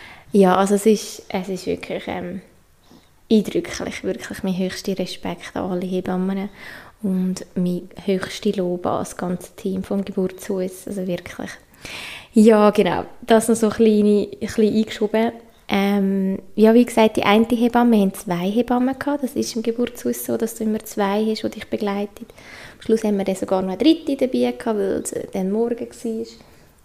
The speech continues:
und sie dann noch kurz dazugekommen ist. Und, ähm, die eine Hebamme ist nach ein paar Tagen, ich weiss gar nicht mehr, wir sind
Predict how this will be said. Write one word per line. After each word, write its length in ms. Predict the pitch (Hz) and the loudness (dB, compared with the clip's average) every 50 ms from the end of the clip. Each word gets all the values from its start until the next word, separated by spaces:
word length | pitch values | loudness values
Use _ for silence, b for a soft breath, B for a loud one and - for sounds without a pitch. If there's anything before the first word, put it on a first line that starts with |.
| _ _ _ _ _ _ _ _ - - - - - | _ _ _ _ _ _ _ _ -20 -20 -18 -12 -12
und 100 | 214 - | -10 -6
sie 140 | - 214 202 | -4 -2 0
dann 140 | 202 202 | 0 0
noch 140 | 202 196 202 | 0 -2 -2
kurz 300 | - 220 214 - - - | -4 -6 -6 -6 -8 -6
dazugekommen 680 | - 220 - - 226 214 214 208 208 - 208 202 202 202 | -6 -6 -4 -4 -2 0 0 0 0 -2 -2 -2 -2 -4
ist. 180 | 208 - - B B B B B B B B B B B B B B _ - | -4 -8 -12 B B B B B B B B B B B B B B _ 0
Und, 360 | 226 208 208 214 214 208 208 | 2 4 4 4 4 2 2
ähm, 300 | 202 202 202 202 196 190 | 2 0 2 2 0 2
die 120 | 196 196 | 2 0
eine 200 | 185 185 196 208 | 0 0 0 0
Hebamme 560 | 196 220 202 208 208 208 196 196 196 196 202 | 0 0 0 0 0 0 0 0 0 0 0
ist 220 | 196 - - - 220 | -2 -2 -4 -2 0
nach 200 | 208 196 180 - | 0 0 0 0
ein 80 | 185 | -4
paar 180 | 185 185 180 175 - - - - | -4 -4 -6 -6 -8 -10 -10 -8
Tagen, 280 | 196 196 202 214 220 - | -8 -6 -6 -6 -8 -8
ich 100 | - - | -8 -10
weiss 220 | - - - - | -10 -10 -10 -8
gar 180 | - - - - | -8 -8 -8 -8
nicht 140 | - - | -10 -10
mehr, 180 | - - - - | -10 -10 -8 -6
wir 100 | - 208 | -6 -6
sind 200 | 202 - - - | -6 -6 -10 -14